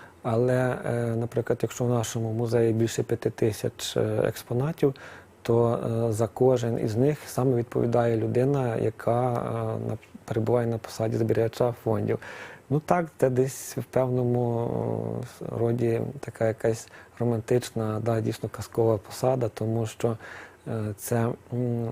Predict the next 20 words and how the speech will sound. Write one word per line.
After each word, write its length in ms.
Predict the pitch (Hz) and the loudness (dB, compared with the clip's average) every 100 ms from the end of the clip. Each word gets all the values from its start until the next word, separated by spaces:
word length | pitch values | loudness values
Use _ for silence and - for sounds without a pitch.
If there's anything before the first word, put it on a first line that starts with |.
| - | -4
єдина 440 | 110 113 127 120 | 0 4 4 4
людина, 460 | 110 113 120 127 117 | 2 2 4 4 2
яка 220 | 110 117 | 0 -2
має, 360 | 113 110 113 110 | 0 0 0 0
е, 520 | 107 - 113 107 107 107 113 - | -2 -2 -2 -2 -4 -6 -8 -8
в 220 | - 110 | -4 0
робочий 480 | 117 113 117 - - | 0 2 0 -2 0
час 240 | 123 113 | 0 0
безперешкодний 800 | 117 - - 113 - - 113 113 | -2 -4 -4 -4 0 0 2 0
доступ 400 | 110 117 - 110 | 2 0 2 0
до 80 | 113 | 2
будь-якого 480 | 113 113 110 - 117 | 2 4 2 2 0
експоната, 600 | - - 120 147 170 - | 0 -4 0 0 -2 -6
так? 300 | - 117 147 - - - - - | -2 -2 -2 -6 -16 -16 -18 -8
Е, 140 | 120 110 | -6 -6
ц-, 240 | - 110 | -4 0
якщо, 440 | 104 - - 123 | 0 -2 -2 0
наприклад, 680 | 117 117 - 117 - 117 - - - - - | 2 0 2 0 2 -2 -2 -14 -18 -12 -6
е, 60 | 110 113 | -2 -2
музей, 760 | 110 113 110 110 117 113 113 | -2 -2 -2 2 4 4 2